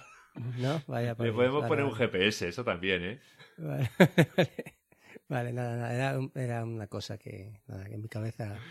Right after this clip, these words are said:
Speaker 1: mm,
Speaker 2: Bueno,
Speaker 1: da
Speaker 2: creo
Speaker 1: muchas
Speaker 2: que aún te
Speaker 1: vueltas,
Speaker 2: quedan
Speaker 1: ¿no?
Speaker 2: unos añitos para que tus hijas, eh, tengan
Speaker 1: Sí,
Speaker 2: ese
Speaker 1: por eso
Speaker 2: problema.
Speaker 1: estoy dándole vueltas, digo.
Speaker 2: Empieza ya, empieza
Speaker 1: <laughs> Sí,
Speaker 2: ya.
Speaker 1: estoy,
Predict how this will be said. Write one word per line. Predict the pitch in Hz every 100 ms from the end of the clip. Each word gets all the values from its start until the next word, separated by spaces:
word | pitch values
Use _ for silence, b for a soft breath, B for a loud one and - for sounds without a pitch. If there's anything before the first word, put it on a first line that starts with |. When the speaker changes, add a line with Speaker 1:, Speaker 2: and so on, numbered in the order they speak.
| B -
Speaker 1:
mm, | 135
Speaker 2:
Bueno, | 113 113 -
Speaker 1:
da | 135
Speaker 2:
creo | 131
Speaker 1:
muchas | 123
Speaker 2:
que |
aún | 131
te | 131
Speaker 1:
vueltas, | 127
Speaker 2:
quedan | 123
Speaker 1:
¿no? | 117
Speaker 2:
unos | 107 107
añitos | 95 104 127 -
para | 107 92
que | 95 90
tus | 92 -
hijas, | 98 104 104 104 -
eh, | 95 90 87
tengan | 95 95
Speaker 1:
Sí, | 98
Speaker 2:
ese | -
Speaker 1:
por | 123
eso | 120
Speaker 2:
problema. |
Speaker 1:
estoy | 143 147
dándole | 139 135 131
vueltas, | 139 135 127 123
digo. | 151 123
Speaker 2:
Empieza | 113 127 135 143
ya, | 113 101
empieza | - 113
Speaker 1:
<laughs> | 110
Sí, | 95
Speaker 2:
ya. |
Speaker 1:
estoy, | - -